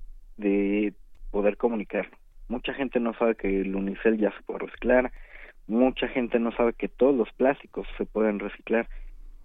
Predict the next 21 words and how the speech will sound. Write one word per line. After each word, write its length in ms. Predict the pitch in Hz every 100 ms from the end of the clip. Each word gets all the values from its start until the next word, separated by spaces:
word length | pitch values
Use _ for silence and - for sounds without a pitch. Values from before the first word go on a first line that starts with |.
| -
Eh, 640 | 107 104 101 98 98 95 - -
este, 120 | - - - - - -
ese 280 | 147 170 151
es, 40 | - 117 -
eh, 300 | 117 110 -
el 140 | 113 117
tema. 220 | 190 196
Inclusive 400 | 139 - 131 208
la 140 | 180 120
ropa 260 | 170 151
se 80 | -
puede 180 | - 139
reciclar. 380 | 123 - 139 127
Hay, 140 | 120 -
hay 200 | 123 123
algunas 400 | 120 120 120 -
tiendas 360 | 117 117 113 110
donde 420 | 104 98 90 - - -
te 80 | -
la 160 | 95 92
reciben, 560 | 92 - 113 117 135